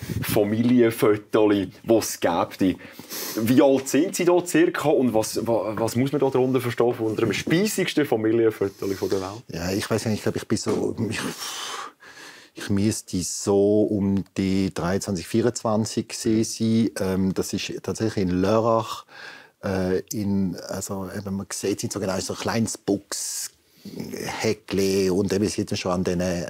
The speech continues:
Speaker 2: es ist alles so, so fast perfekt. Und ja, ich, ich,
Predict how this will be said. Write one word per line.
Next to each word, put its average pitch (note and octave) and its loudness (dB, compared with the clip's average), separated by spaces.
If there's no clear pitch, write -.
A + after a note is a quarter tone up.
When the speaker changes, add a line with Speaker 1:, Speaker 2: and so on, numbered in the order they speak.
Speaker 2:
es - -6
ist - -4
alles G#2 0
so, F2+ 0
so E2+ -2
fast - -4
perfekt. - -2
Und G2 0
ja, A#2 4
ich, B2+ 0
ich, A#2 -2